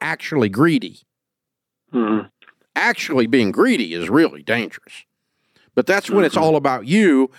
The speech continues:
Speaker 1: instead of all about the act of service.
Speaker 2: Mm-hmm.
Speaker 1: You see, so, so if you've got your eyes on serving the customer,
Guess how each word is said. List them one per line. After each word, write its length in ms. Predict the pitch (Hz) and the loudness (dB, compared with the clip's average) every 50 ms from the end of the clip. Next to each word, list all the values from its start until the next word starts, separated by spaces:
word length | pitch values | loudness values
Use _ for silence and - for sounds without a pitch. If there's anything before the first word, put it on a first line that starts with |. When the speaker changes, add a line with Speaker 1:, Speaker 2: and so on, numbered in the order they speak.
| _ _ | _ _
Speaker 1:
instead 300 | - 135 131 - 165 151 | -4 -4 -2 0 0 2
of 80 | 127 113 | 2 0
all 200 | 117 131 139 143 | 0 0 0 0
about 240 | 139 131 131 120 - | 0 0 -2 -2 -2
the 120 | 123 113 | 0 0
act 220 | 117 117 113 - - | 0 0 -2 -4 -6
of 80 | 110 - | -8 -8
service. 680 | - - 185 170 139 107 - - - - - - - _ _ _ _ _ _ _ _ _ _ _ _ _ _ _ _ _ _ - | -4 0 0 2 2 0 -2 -8 -14 -16 -16 -18 -20 _ _ _ _ _ _ _ _ _ _ _ _ _ _ _ _ _ _ -4
Speaker 2:
Mm-hmm. 360 | 123 117 107 107 107 104 - - _ _ _ _ _ _ _ _ _ _ _ _ _ _ _ _ - - - - _ _ _ _ _ _ _ _ _ _ _ _ _ | -2 -2 0 0 -2 -2 -4 -8 _ _ _ _ _ _ _ _ _ _ _ _ _ _ _ _ -20 -20 -20 -20 _ _ _ _ _ _ _ _ _ _ _ _ _
Speaker 1:
You 80 | 139 127 | -4 0
see, 240 | - 160 151 - | 0 0 0 0
so, 180 | 120 165 160 131 | 0 -2 -2 -2
so 180 | - - 156 131 | 0 0 0 0
if 120 | 123 - - | 0 2 2
you've 220 | 190 254 247 - | 2 2 2 2
got 280 | - 233 214 202 - - | 0 0 0 -2 -4 -6
your 140 | 185 - - | -8 -4 -2
eyes 320 | 151 160 165 160 156 131 | 0 0 2 0 0 -2
on 240 | 143 143 139 135 123 | -2 -2 -2 -2 -2
serving 540 | - - - - - 185 202 202 185 208 208 | -4 -6 -4 -2 0 2 2 2 2 2 0
the 60 | 202 - | 0 0
customer, 520 | - 180 160 156 - - 151 147 147 135 | 0 0 -2 -2 -2 -4 -2 -2 -2 -2